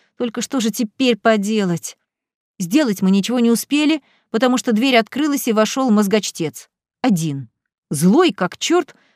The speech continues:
осунувшийся и бледный. «Я сделал всё от меня зависящее», но постоянные попытки запутать или заблокировать мой путь ожидаемо навредили самому лорду Галишу.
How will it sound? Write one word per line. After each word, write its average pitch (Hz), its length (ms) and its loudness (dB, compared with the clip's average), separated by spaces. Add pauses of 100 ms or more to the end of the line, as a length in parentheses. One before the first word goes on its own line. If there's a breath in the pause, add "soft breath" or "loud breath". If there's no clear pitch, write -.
(100)
осунувшийся 214 800 -2
и 226 60 2
бледный. 151 640 0 (840)
«Я 180 120 0
сделал 202 380 2
всё - 220 -4
от 185 100 -4
меня 196 280 0
зависящее», 151 840 -6 (560)
но 165 60 -6
постоянные 202 680 2
попытки 202 540 -2
запутать 190 680 -2
или 190 220 0
заблокировать 190 800 0
мой 190 220 0
путь 226 260 -4
ожидаемо 208 560 2
навредили 202 480 2
самому 208 480 2
лорду 185 360 0
Галишу. 156 640 -2